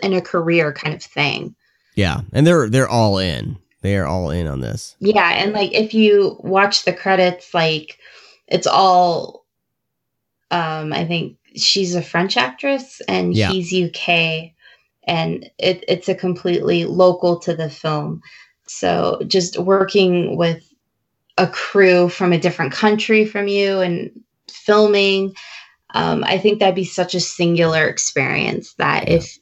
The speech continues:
Speaker 1: if you really like testing yourself, and good Lord, they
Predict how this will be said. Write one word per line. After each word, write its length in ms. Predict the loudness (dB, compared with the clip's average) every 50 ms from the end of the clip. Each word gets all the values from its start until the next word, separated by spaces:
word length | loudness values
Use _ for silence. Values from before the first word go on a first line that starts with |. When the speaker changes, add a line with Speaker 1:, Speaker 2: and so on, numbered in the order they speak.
| -2
Speaker 1:
if 160 | -2 0 0 2
you 180 | 2 2 2 2
really 520 | 2 2 4 4 6 6 6 6 6 4 4
like 280 | 4 4 4 2 0 -4
testing 600 | -10 -8 -8 -6 -6 -8 -8 -4 -2 0 2 2
yourself, 380 | 2 0 0 -2 0 0 0 0 -2
and 340 | -2 -2 0 0 -2 -2
good 180 | 0 0 -2 -2 -2 -4 0 2
Lord, 520 | 2 4 4 4 4 2 2 0 -2 -8 _ _ _ _ _ _ _ _ _
they 220 | -2 0 0 0